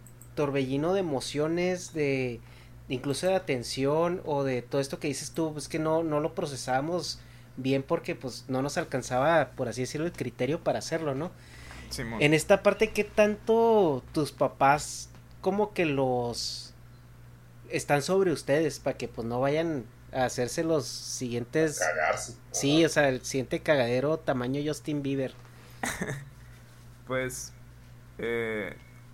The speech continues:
Speaker 2: algo que sí puedo decir acá, que,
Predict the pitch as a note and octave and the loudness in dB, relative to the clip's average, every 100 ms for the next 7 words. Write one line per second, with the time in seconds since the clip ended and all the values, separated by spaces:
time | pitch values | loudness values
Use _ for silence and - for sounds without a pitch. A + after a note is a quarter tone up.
0 | - C3 E3+ E3 B2+ - A#2+ - D3+ C#3 | -2 0 0 -2 -2 -2 -4 2 2 2
1 | C#3 C#3+ C#3 C3+ C#3 - - - - - | -2 -4 -4 -6 -6 -8 -16 -20 -20 -20
2 | - - - - - - A#2+ G#2 | -20 -20 -20 -20 -20 -10 -6 -6